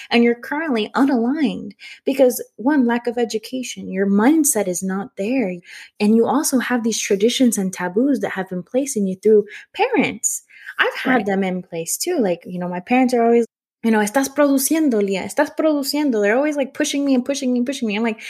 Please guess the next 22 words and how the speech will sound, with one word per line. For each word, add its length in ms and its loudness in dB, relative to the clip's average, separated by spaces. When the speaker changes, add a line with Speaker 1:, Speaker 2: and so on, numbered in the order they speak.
Speaker 1:
"You're 140 0
driving 340 0
my 120 -2
anxiety, 600 0
pa. 340 0
<laughs> 40 -12
Like, 300 0
please." 1120 -2
<laughs> 400 -8
<laughs> 1000 -2
My 180 2
parents 380 2
have 140 -2
their 160 0
own 180 -2
ways 180 -2
of 140 -4
doing 280 -6
things 300 -8
too, 300 2
but, 140 -2
like, 300 2